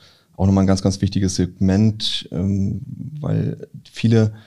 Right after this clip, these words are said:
viele Banken, ähm, noch nicht diesen,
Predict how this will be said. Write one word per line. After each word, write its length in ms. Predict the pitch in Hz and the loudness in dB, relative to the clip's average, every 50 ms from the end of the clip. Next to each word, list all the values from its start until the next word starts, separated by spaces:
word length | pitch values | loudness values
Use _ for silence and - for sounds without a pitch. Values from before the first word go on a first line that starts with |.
| - - _ _ _ _ | -20 -20 _ _ _ _
viele 200 | _ - 104 104 | _ 2 2 2
Banken, 760 | - - 95 98 110 120 120 120 - 120 113 110 113 107 - - - | 4 2 2 4 4 2 2 2 2 2 4 4 2 0 -2 -4 -4
ähm, 420 | 82 90 95 101 98 95 90 - - - | -2 -2 0 0 0 0 0 -2 -6 -6
noch 200 | - 95 95 95 | -6 -4 -2 0
nicht 280 | 104 110 107 - - | 0 0 0 -2 -6
diesen, 540 | 107 98 101 104 101 101 95 - - - _ | -4 -2 0 2 2 2 0 -4 -8 -18 _